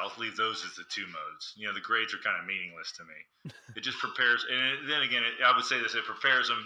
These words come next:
Speaker 1: the third, the third mode might be preparing them for, for May.
Speaker 2: Yeah.
Speaker 1: I mean, again, I live in that A P world. Hopefully you'll get some voices that don't live in that A P world, but, uh, there's stuff they need to know.
Speaker 2: Mm.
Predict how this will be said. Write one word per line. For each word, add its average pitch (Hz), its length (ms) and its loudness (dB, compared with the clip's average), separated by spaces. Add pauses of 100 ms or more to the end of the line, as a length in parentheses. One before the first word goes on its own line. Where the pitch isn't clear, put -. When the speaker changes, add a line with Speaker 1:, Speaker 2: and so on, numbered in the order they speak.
Speaker 1:
the 110 80 0 (100)
third, 127 220 6 (220)
the 110 160 -2
third 123 180 6
mode 110 160 4
might 104 160 4
be 98 80 -6
preparing 104 380 0
them 95 100 -4
for, 90 220 -2 (260)
for 107 140 -8
May. 82 240 -2 (680)
Speaker 2:
Yeah. 143 140 2
Speaker 1:
I 127 80 4
mean, 113 80 4
again, 107 220 0
I 104 100 8
live 110 160 2
in 104 160 -6
that 104 160 2
A 110 100 0
P 113 120 -2
world. 90 280 -8
Hopefully 113 300 0
you'll 104 160 -2
get 107 180 -2
some 110 220 -4
voices 104 320 -2
that - 160 -6
don't 104 240 -2 (560)
live 101 160 -2
in - 80 -4
that 90 160 2
A 90 100 -6
P 92 120 -6 (100)
world, 80 240 -18 (100)
but, 87 140 2
uh, 82 280 0 (1120)
there's 120 180 0
stuff - 320 2
they 147 80 0
need 160 240 -4
to 117 60 -6
know. - 260 0 (1300)
Speaker 2:
Mm. 123 300 -12